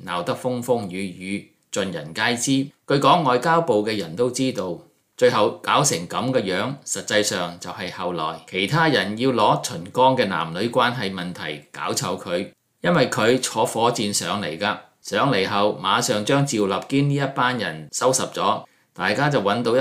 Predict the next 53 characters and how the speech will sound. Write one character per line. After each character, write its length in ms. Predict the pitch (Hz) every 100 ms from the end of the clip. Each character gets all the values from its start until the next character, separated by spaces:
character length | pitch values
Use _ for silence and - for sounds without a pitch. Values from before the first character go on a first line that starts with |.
| 131
個 320 | 117 98 - -
舊 260 | 90 92 92
聞 280 | 82 82
攞 180 | 85 104
出 120 | -
嚟 180 | 104 -
炒， 460 | - 82 104 127 - _
炒 300 | - 92 117
到 120 | 117
最 220 | 104 101
後 380 | 101 92 90 - _
令 200 | 92 101
到 140 | 110
最 240 | 113 113 117
高 220 | 131 151
領 180 | 107 113
導 140 | 104
人 340 | 107 82 82 -
都 300 | - 139 139
不 120 | 143 151
得 220 | - 131 -
不 60 |
揮 560 | 139 - - 151 156 135
淚 340 | 113 101 87
斬 260 | 90 92 123
馬 280 | 107 87 104
謖。 200 | 165 - - _ _ _ _
台 120 | -
灣 300 | 107 165 180
國 160 | 165 135
防 280 | 123 95 95
安 240 | 147 175
全 200 | 120 85 85
研 160 | 85
究 180 | 98 110
院 320 | 104 107 135 - _ -
國 200 | 107 107
防 360 | - 87 90
戰 220 | - 117
略 180 | 110 98 101
與 200 | 127 135 -
資 260 | 165 151 92
源 180 | 80
研 220 | 80 82 92
究 160 | 107
所 260 | 104 104 135
所 240 | - 101
長 300 | - 98 120 143 -
蘇 300 | - 180 165
紫 140 | 139
雲 340 | 139 92 80
九 200 | 80 98
月 120 | 131